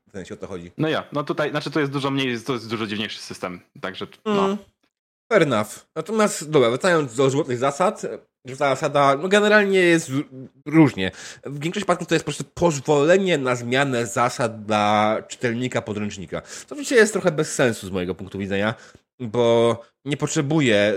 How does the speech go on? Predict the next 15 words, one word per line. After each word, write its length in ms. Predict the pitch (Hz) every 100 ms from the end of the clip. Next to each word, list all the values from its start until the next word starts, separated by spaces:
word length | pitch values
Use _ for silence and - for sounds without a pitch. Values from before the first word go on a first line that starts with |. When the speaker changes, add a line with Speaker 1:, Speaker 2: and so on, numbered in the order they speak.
| 110
Speaker 1:
żadnego 680 | 117 104 117 104 101 107
autora, 460 | 120 101 120 101 95
żeby 160 | 101
mi 100 | 107
powiedział: 520 | 107 113 110 92 98 98 - _ _ 339
"O, 500 | 285 262 240 214 208
możesz 420 | 226 226 202 175
sobie 220 | - 160
tu 140 | 147 143
zmienić 360 | 139 131 117
te 140 | - 117
zasady, 420 | 107 107 120 117
bo 380 | 110 104 107 101 - _
czemu 340 | - 110 98
nie?" 240 | 90 82